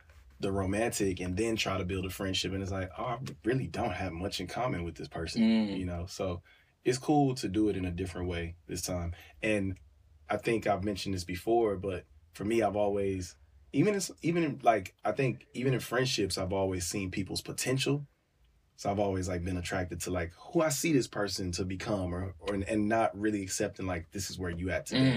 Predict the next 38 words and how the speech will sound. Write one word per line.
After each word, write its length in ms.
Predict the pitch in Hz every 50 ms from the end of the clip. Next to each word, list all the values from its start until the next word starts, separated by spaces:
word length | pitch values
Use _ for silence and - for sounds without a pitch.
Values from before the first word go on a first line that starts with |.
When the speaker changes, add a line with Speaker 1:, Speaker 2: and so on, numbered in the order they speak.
| -
Speaker 2:
Mm, 120 | - - - - _ -
Speaker 1:
And 160 | 117 113 107
Speaker 2:
mm-hmm. 100 | 120 120
Speaker 1:
do 80 | 120 127
I 120 | 113 107 101
accept 380 | 90 - - - - - -
this 180 | - 107 98 90
version 400 | 87 95 90 87 85 85 85 87
of 120 | 85 82
you?" 200 | 82 82 85 85 87 - -
Speaker 2:
Mm-hmm. 280 | - 110 110 113 107
Speaker 1:
So 260 | 104 104 110 104 101 95
to 120 | - 95
be 120 | 92 104 107
in 80 | 104
a 40 | 101
situation 800 | 95 - 101 95 - 98 95 95 92 92 92 - 95 90 90 90
where 120 | 90 90 87
it's 140 | 85 -
like, 280 | 95 92 87 87 82 82 - - - _ _ _ _ _ - -
I 120 | - - 92
really 540 | 87 87 95 107 110 107 107 104 101 104 -
accept 680 | 87 90 85 - - - - 101 98 92 87 87 - - - - - - - - _ -
who 160 | - - 101 95
he 140 | 90 87 87
is 120 | 85 85
today, 580 | - - - - - 92 90 85 82 78 80 87 -
Speaker 2:
Mm-hmm. 360 | 110 110 113 107 104 107 110 120 - _ _ _ -
Speaker 1:
and 140 | 90 90 90
I 80 | 90
know 340 | 90 90 92 95 92 92 87
that 160 | 87 87 87 -
there's 220 | 90 90 87 85
more 260 | 87 90 92 92 90
to 120 | 87 - 73
come 260 | - - 90 87 82
for 300 | - - - 104 98 95
him, 380 | 92 90 85 82 82 82 87